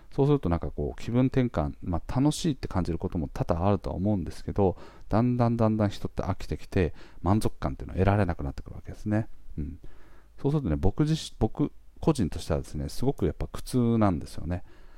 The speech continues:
楽しいと思ってやっているはずなんだけれども、実際自分の心が楽しんでないっていうのが明らかにわかるので、圧倒的に時間の無駄だなっていうのを感じるわけですね。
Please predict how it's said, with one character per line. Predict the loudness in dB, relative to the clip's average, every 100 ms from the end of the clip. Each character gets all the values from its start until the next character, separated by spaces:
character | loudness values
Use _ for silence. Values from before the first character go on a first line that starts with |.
| -12 -12 -12 -18 -10
楽 | 0 2
し | 2 2
い |
と | 2 2
思 | 0
っ |
て | -2
や | -4
っ |
て | -2 0
い | 0
る | 0 -6 -10
は | -8 -2
ず | 0
な | 2
ん | 2
だ | 0
け | 0
れ |
ど | 2
も、 | 2
実 | 0 0
際 | 2
自 | 2 2
分 | 0
の | 0
心 | -2 -2 -2
が | -2
楽 | -2 0
し | 2
ん | 2
で | 4
な | 0
い |
っ |
て | -2
い | -6
う |
の | -6
が | -4 0
明 | 2
ら |
か | 2
に | 2
わ | 2
か | 2
る | 0
の | -2
で、 | -2 -2 -4 -12 -20 -20 -10
圧 | -4 2
倒 | 4
的 | 4 2
に |
時 | 0 0
間 | 2 2
の | 4
無 | 4
駄 | 2
だ | 2 2
な | 2
っ |
て | 0 -10
い |
う |
の | -6
を |
感 | -2 0
じ | 2
る | 2
わ | -2
け |
で | -4
す | -2
ね。 | 0 -2